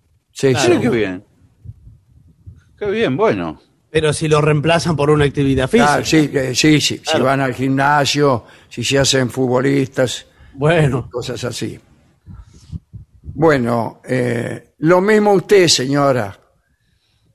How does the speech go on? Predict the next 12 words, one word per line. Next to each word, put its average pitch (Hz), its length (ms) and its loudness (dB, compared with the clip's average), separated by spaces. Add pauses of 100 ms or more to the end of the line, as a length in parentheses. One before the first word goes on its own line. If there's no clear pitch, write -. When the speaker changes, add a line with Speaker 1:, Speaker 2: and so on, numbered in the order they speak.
(300)
Speaker 1:
Limite 175 520 4
el 170 100 2
tiempo 165 380 2
que 143 120 2
pasa 160 340 2
delante 170 440 2
de 160 80 2
cualquier 156 400 2
tipo 170 300 0
de 156 80 4
pantalla, 123 840 -4
¿eh? 190 140 -6